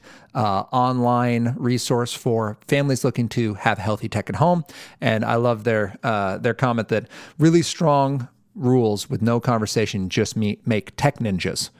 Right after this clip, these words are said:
right? They just get really sneaky 'cause they're gonna do what they wanna do. If they don't have a heart change,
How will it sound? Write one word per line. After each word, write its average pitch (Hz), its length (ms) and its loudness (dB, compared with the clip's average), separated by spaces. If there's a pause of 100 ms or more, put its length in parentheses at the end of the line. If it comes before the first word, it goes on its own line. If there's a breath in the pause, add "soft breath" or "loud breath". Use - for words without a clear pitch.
(120)
right? 117 220 4
They 131 100 2
just 165 220 2
get - 160 0
really 156 380 4
sneaky 143 320 0
'cause 117 120 -2
they're 165 120 4
gonna 220 120 4
do 220 140 4
what 233 140 4
they 165 100 6
wanna 143 240 2
do. 127 140 2
If - 80 -4
they 127 80 2
don't 160 120 2
have 170 120 0
a - 20 -6
heart - 320 0
change, 107 460 0